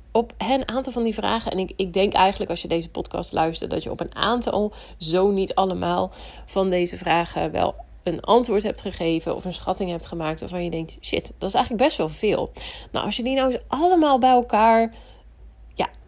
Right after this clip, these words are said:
bekijkt, optelt, hè, dus, dus kijk naar je bankrekening met, met, met, met nerveuze energie of gespannenheid,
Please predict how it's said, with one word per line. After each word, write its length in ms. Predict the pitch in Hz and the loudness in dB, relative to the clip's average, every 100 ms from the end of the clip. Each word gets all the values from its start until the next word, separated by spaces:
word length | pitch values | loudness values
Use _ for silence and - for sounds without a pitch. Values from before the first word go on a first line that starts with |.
| - - - | -20 -20 -14
bekijkt, 800 | 185 196 196 226 269 339 - - | 0 2 2 4 4 2 -2 -6
optelt, 600 | - 277 - 208 240 294 | -2 -2 0 2 2 2
hè, 220 | 202 233 - | 2 2 2
dus, 300 | 165 170 - | -4 -6 -12
dus 200 | 190 - | -12 -4
kijk 240 | - 233 | -2 0
naar 140 | 247 254 | 2 0
je 80 | |
bankrekening 760 | 214 208 214 214 208 202 202 202 | 2 0 0 0 0 2 2 2
met, 260 | 196 190 - | 0 -2 -4
met, 280 | 196 185 - | -4 -6 -6
met, 300 | 202 190 - | -6 -6 -10
met 180 | - 196 - | -6 -6 -4
nerveuze 560 | 196 196 190 190 196 214 | 0 0 2 2 2 2
energie 680 | 196 196 185 - 196 202 135 | 0 0 -2 -2 0 2 0
of 80 | |
gespannenheid, 1000 | - - - 190 190 180 170 170 175 175 | -2 -10 -6 -2 -2 -2 0 0 0 -2